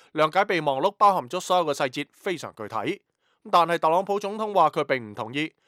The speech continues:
特朗普總統話佢認為諒解備忘錄同美中兩國所希望嘅並不完全一樣。佢又話，假定而家達成諒解備忘錄係要納入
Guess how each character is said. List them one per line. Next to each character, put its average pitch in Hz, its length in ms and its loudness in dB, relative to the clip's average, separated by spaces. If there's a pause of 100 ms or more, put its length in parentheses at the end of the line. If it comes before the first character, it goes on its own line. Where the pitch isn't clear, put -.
(240)
特 135 100 0
朗 139 100 -2
普 156 160 -2
總 160 240 -10
統 160 300 -8
話 139 320 6
佢 151 160 -4
認 165 260 -4
為 135 180 2
諒 156 160 0
解 185 180 0
備 160 220 -4
忘 135 200 0
錄 202 160 4 (340)
同 151 220 -2
美 180 120 0
中 247 180 -2
兩 185 180 0
國 185 120 2
所 175 240 2
希 233 200 -6
望 147 260 0
嘅 156 220 -2
並 135 240 -6
不 156 80 -2
完 120 240 -6
全 110 180 -10
一 165 100 -2
樣。 143 240 2 (380)
佢 147 100 2
又 139 80 6
話， 127 300 4
假 135 160 2
定 151 300 -6
而 107 80 -16
家 185 180 4
達 135 160 0
成 117 180 -10
諒 127 300 -2
解 165 80 4
備 139 240 -4
忘 117 200 -2
錄 143 140 2 (100)
係 147 160 -6
要 160 160 -6
納 151 180 2
入 147 100 0